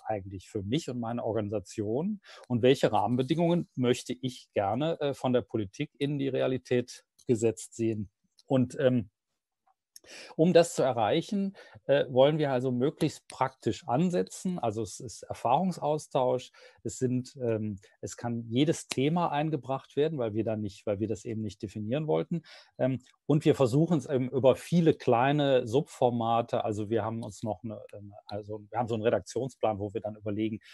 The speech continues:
welche, äh, kurzweiligen, kurzfristigen, ähm, ähm,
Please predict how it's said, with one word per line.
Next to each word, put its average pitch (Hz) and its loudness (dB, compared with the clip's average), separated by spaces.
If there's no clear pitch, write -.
welche, 117 0
äh, 123 6
kurzweiligen, 120 4
kurzfristigen, 117 -2
ähm, 110 -2
ähm, 110 0